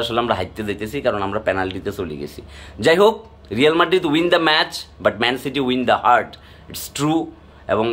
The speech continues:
একজন হালা মাদ্রিদ ফ্যান হিসেবে বলতেছি যে ম্যান সিটি চমৎকার খেলছে, চমৎকার খেলছে, যদিও তারা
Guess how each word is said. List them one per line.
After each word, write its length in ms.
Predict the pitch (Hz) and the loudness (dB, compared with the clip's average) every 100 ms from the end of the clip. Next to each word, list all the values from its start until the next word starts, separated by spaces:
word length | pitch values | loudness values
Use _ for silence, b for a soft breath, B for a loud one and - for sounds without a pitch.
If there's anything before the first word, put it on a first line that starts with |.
| 117 | 0
একজন 320 | 107 123 120 110 - - - - - - - - | 0 0 0 -2 -12 -20 -20 -20 -20 -20 -6 2
হালা 180 | 110 120 | 4 4
মাদ্রিদ 260 | 123 120 127 | 2 0 0
ফ্যান 160 | 117 120 123 | 0 0 -2
হিসেবে 220 | 131 131 120 | -2 0 0
বলতেছি 360 | 104 104 - 139 B B - | -2 -8 -8 -10 B B -6
যে 60 | 98 | -2
ম্যান 140 | 104 113 113 | 0 -2 -4
সিটি 280 | 135 131 143 139 - - 139 | -6 -4 -4 -6 -14 0 2
চমৎকার 420 | 160 190 170 160 156 | 4 2 2 2 0
খেলছে, 220 | 143 160 151 | -2 -2 0
চমৎকার 360 | 131 120 120 113 | 0 -2 -2 -2
খেলছে, 180 | 117 135 110 | -4 -4 -4
যদিও 200 | 113 131 | -2 0
তারা 140 | 127 | 2